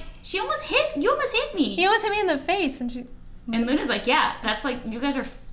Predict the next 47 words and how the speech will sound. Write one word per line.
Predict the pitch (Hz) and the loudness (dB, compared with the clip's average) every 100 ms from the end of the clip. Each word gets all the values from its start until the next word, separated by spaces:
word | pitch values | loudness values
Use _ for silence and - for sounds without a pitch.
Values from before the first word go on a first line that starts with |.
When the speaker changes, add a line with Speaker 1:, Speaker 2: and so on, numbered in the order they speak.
| - | -4
Speaker 1:
fucking | 262 254 233 202 | -2 -2 -4 -4
fighting | 185 208 214 - | -4 -4 -4 -2
Speaker 2:
That's | 262 | -2
Speaker 1:
right | 226 | 0
now." | 277 | 2
Speaker 2:
what | 277 | 4
she's | - 311 - | 4 4 4
trying | 262 277 | 6 6
to | 247 | 4
do. | 240 214 | 0 -2
Speaker 1:
She's | 240 220 | -2 -2
trying | 226 247 | -2 0
to | |
hurt | 220 202 - | -2 -4 -8
you. | - - - - - | -10 -12 -14 -16 -14
She's | - 262 | -10 -4
like, | 381 | -2
"Oh | |
yeah, | 359 - | -2 -6
that's | 247 - | -8 -10
right." | 214 - - - - - | -10 -12 -14 -14 -14 -8
So | - 302 277 285 - - - | 0 4 4 2 -4 -12 -8
they | 294 294 302 302 294 - - - | -2 2 2 2 2 -2 -10 -12
start | - - 320 - | -6 0 0 0
fighting. | 277 240 247 254 | 0 2 2 0
She | - | 0
sends | 285 285 294 285 | 0 4 4 2
the | 220 | -2
boys | 190 202 196 - | -2 -2 -2 -4
towards | 247 - | -8 -8
her. | 202 | -8
They've | 202 202 | -6 -6
turned | - 269 277 | -2 0 0
green. | 226 220 214 214 - - - | 0 -2 -2 -4 -8 -12 -4
The | 208 202 - | -4 -4 -2
Speaker 2:
They | 262 | 0
look | 311 | 2
like | 320 | 4
Speaker 1:
weird | 339 | 4
lady | 233 269 - 220 | 4 4 4 2
Speaker 2:
zombies. | 226 - - - | -2 -8 -8 -6
Speaker 1:
has | - | -4
turned | - 240 233 | -2 -4 -2
green. | 220 202 214 | -4 -4 -4
She's | - 196 | -6 -6
very | 190 208 | -4 -2
reptilian. | 269 277 240 220 220 214 | -2 -2 -4 -4 -4 -6